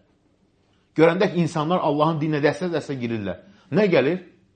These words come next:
Axırın kim, kimdir? Nə gəlir? "Fəsəbbih bihamdi rabbikə vəstəğfirhu." Rəbbinin şanına təriflər nə? Bağışlanma dilə.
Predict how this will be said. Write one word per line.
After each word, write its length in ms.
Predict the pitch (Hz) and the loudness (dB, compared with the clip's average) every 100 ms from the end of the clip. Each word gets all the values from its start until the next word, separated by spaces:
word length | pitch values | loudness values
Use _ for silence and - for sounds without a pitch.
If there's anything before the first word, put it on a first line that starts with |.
| _ _ _ _ _ _ _ _ | _ _ _ _ _ _ _ _
Axırın 320 | 143 139 160 | -4 -2 -2
kim, 320 | 151 190 175 143 | -2 -2 -2 -4
kimdir? 320 | 185 175 139 | -6 -4 -2
Nə 100 | 175 | -2
gəlir? 260 | 175 113 95 _ _ - - - - - _ _ _ _ _ | -4 -6 -10 _ _ -20 -20 -20 -20 -20 _ _ _ _ _
"Fəsəbbih 560 | 131 - 156 117 120 110 _ _ _ _ | -8 -4 -4 -6 -12 -14 _ _ _ _
bihamdi 400 | 123 - 170 143 | -4 -2 -4 -4
rabbikə 560 | 131 208 151 151 208 208 - - | 0 0 0 -2 -2 -10 -12 -12
vəstəğfirhu." 720 | 127 113 - 120 - 101 87 82 _ - _ | -12 -10 -12 -14 -14 -18 -18 -20 _ -20 _
Rəbbinin 420 | 123 147 131 180 | 0 0 0 -2
şanına 320 | 175 156 139 127 | -2 -2 -4 -4
təriflər 520 | 147 143 139 175 165 | 0 0 0 -2 -2
nə? 80 | 180 190 - - | -2 -6 -10 -6
Bağışlanma 560 | 117 107 - 120 113 | -6 -6 -8 -8 -8
dilə. 120 | 101 | -8